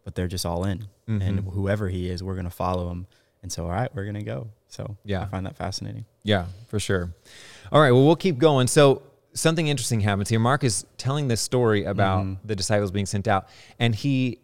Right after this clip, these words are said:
Speaker 2: interrupts this with another account. This is when he starts talking about Herod, but it's in the middle of this idea of the disciples going out, 'cause we're
Speaker 1: Okay.
Speaker 2: gonna come back to it, which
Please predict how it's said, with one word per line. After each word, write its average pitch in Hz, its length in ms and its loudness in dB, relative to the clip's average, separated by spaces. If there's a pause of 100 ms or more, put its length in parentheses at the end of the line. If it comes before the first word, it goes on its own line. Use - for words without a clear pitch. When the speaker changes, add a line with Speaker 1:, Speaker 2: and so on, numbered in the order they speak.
Speaker 2:
interrupts 143 600 2
this 107 480 -2
with 107 360 2
another 113 480 2
account. 95 360 -4
This 107 120 2
is 117 80 -4
when 127 100 0
he 123 40 0
starts 113 220 -4
talking 104 160 0
about 95 160 -2
Herod, 90 420 0 (340)
but 123 120 4
it's 131 160 4
in 156 120 4
the 139 80 2
middle 131 400 4
of 104 380 0 (240)
this 113 220 0
idea 107 440 2
of 92 120 -4
the 95 80 -2
disciples 92 360 -4
going 98 240 -2
out, 101 120 2
'cause 107 140 -4
we're 110 80 4
Speaker 1:
Okay. 120 80 4
Speaker 2:
gonna 107 120 2
come 113 160 2
back 101 240 0
to 110 160 0
it, 90 100 0
which 110 220 0